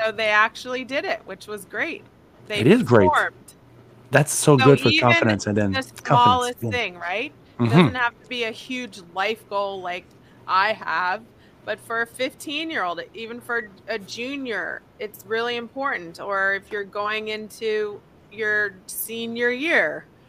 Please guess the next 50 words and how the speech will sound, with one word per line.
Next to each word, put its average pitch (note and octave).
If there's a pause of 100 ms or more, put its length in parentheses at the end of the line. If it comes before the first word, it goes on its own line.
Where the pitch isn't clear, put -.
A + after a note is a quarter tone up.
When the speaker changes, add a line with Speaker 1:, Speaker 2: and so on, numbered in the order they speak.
Speaker 2:
Mm-hmm. C3+ (260)
Speaker 1:
what G3
goals G#3
are A3+
you A3+
gonna C#4
have? A3+
Or G3
like G3+
Amelia, A#3
she's -
finishing B3
her G3
senior G#3+
year G#3+
of G#3
college. B3
I'm F3+
sure F#3+
she's C#4+
gonna C#4
do G3+
her G#3
goals F#3
with F#3
you, F#3
Oogie, F3
on F3+
Speaker 2:
Oh, A2
yeah. G#2
Speaker 1:
Christmas F#2
break. F3 (800)
Speaker 2:
Trust -
me, A#2
it's A2
already, A2+
she A#2+
talked G#2+
about G#2
it G2
today, G#2
so B2+ (120)
<laughs> D4+
Speaker 1:
Yeah, C4
Speaker 2:
she, C#3
Speaker 1:
so B3+
it's, C4
Speaker 2:
she's, B2+
Speaker 1:
it's C#4
Speaker 2:
she -